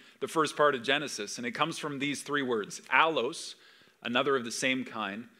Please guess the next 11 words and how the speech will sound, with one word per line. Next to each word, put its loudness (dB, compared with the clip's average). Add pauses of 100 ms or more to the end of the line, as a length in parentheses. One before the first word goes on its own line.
(240)
meta, 2 (480)
doing 4
life 4
and -2
experiencing 0
the 4
everyday 4
together, 2 (420)
and -4
pros, 0 (340)
growing 2